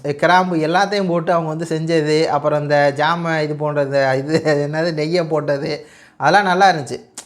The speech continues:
உண்மையாலுமே அந்த இடமே கொஞ்சம் கலகலப்பா இருந்துச்சு. அதுலேயும் ஒரு ஒருத்தனை பார்த்துட்டு, "ஐயோ, நல்லாவே இல்ல, இது வேற, சவுண்டு வேற, அதை ஊத்திட்டு கொஞ்சோண்ட ஊட்டி விட்டுக்கிட்டு இருக்கு,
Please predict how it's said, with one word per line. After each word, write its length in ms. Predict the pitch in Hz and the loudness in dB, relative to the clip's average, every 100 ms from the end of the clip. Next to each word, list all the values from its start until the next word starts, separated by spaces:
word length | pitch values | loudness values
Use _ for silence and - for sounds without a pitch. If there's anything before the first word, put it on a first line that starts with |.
| - | -14
உண்மையாலுமே 280 | 143 185 190 | 0 0 2
அந்த 520 | 196 180 165 151 143 143 | 0 2 2 4 4 2
இடமே 380 | 185 202 208 | 2 0 -2
கொஞ்சம் 260 | 175 165 156 | -2 -2 0
கலகலப்பா 440 | 151 170 180 180 170 | 0 0 0 0 -2
இருந்துச்சு. 260 | 156 156 | -2 0
அதுலேயும் 280 | 151 156 165 | 2 2 0
ஒரு 160 | 156 165 | 0 0
ஒருத்தனை 260 | 160 170 156 | -2 -2 0
பார்த்துட்டு, 260 | 156 151 | 0 2
"ஐயோ, 360 | 156 139 151 175 | 0 0 0 0
நல்லாவே 480 | 160 139 160 160 170 | 0 2 4 4 2
இல்ல, 200 | 180 156 | 2 0
இது 260 | 147 165 190 | 0 -2 0
வேற, 300 | 196 196 - | 2 2 0
சவுண்டு 360 | 160 170 175 | 0 -2 -2
வேற, 260 | 175 170 160 | -2 0 0
அதை 180 | 147 160 | -2 -4
ஊத்திட்டு 540 | 175 175 180 180 185 | -4 -4 -4 -4 -4
கொஞ்சோண்ட 420 | 170 160 175 175 | -4 -4 -4 -4
ஊட்டி 320 | 165 170 185 | -4 -4 -4
விட்டுக்கிட்டு 240 | 165 160 151 | -6 -6 -10
இருக்கு, 300 | - - | -12 -16